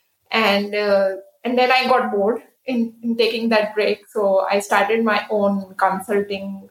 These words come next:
uh, work, which involved, like, doing projects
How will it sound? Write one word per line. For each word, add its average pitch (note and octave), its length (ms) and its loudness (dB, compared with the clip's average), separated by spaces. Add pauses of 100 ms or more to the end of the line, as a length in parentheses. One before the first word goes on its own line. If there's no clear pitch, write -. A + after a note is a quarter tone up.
(100)
uh, - 180 -2
work, F#3+ 460 0 (580)
which A3 260 0
involved, G3 580 2 (120)
like, F#3+ 240 0 (140)
doing G3 260 0
projects - 460 -4